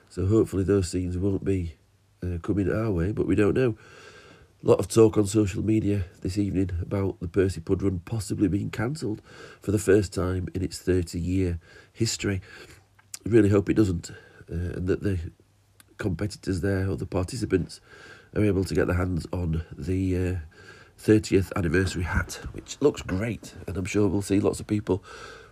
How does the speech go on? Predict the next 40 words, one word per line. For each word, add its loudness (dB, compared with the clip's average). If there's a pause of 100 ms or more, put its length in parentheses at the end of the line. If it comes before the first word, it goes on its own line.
proudly 2
sporting 2
those 0
as -4
they, 0
uh, 0
wander 0
around 0 (920)
over 2
the 4
next 0
few 0
weeks. 0
I've 4
got 8
a 6
bit 2
of 2
a 0
cold -2 (280)
coming 0
on, 0 (880)
as -4
you 2
can 4
probably 4
tell. 0 (1000)
Um, -4 (1080)
so, 6 (200)
for -2
the 6
next 2
bit 2 (380)
of 0
the -2
podcast, 2
we're 2
heading 0
out -4
to 0